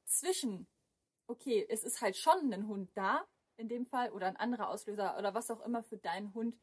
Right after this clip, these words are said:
gerade das Trainingsthema ist, und dem Bereich, wo es dann wirklich für den Hund unangenehm wird und er in das Verhalten reinrutscht, das ich eben nicht haben will. Und eben nicht,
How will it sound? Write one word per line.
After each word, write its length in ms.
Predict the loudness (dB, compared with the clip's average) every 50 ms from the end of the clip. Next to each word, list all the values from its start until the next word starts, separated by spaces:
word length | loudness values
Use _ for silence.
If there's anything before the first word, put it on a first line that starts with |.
| _ _ _ _ 2
gerade 200 | 4 4 4 4
das 120 | -2 -10
Trainingsthema 560 | -8 -8 -6 -6 -6 -6 -6 -6 -4 -4 -4 -2
ist, 200 | -4 -8 -10 _ _ _ _ _ _ _ _ _ -2
und 360 | 4 6 8 8 8 6 6 2 -6 _ _ _ _ _ _ _ _ _ _ _ _ -2
dem 220 | 2 6 6 6
Bereich, 540 | 6 8 8 8 8 8 6 2 0 -8 -20 -20 -18 -12
wo 200 | -6 0 0 0
es 120 | 0 -2
dann 180 | -4 -4 -4 -4
wirklich 340 | -4 -6 -10 -12 -14 -14 _ _ -20
für 160 | -14 -12 -10
den 160 | -8 -6 -6
Hund 120 | -6 -8
unangenehm 720 | -8 -6 -4 -4 -4 -4 -4 -4 -4 -2 -2 -4 -4 -6 -8 _
wird 600 | -16 -16 -14 -10 -2 0 2 4 4 4 2 0
und 220 | -4 -8 -8 -8
er 160 | -6 -6 -8 -6
in 160 | -4 -4 -2
das 220 | -2 -2 -4 -6
Verhalten 640 | -6 -6 -6 -4 -2 0 0 0 0 -4 -8 -10 -12
reinrutscht, 1120 | -8 -6 -4 -4 -4 -4 -6 -8 -10 _ _ _ _ _ _ _ -8 -8 -8 -8 -8 -14
das 140 | -16 -14 -14
ich 120 | -14 -10 -6
eben 220 | -4 -2 0 0
nicht 220 | -2 -2 -6 -10 -20
haben 260 | -20 -20 -20 -20 -20
will. 160 | -20 -20 -20 _ _ _ _ _ _ _ _
Und 340 | -2 4 6 6 6 6 4 -2
eben 300 | 0 2 4 6 8 8
nicht, 300 | 8 6 4 0 -10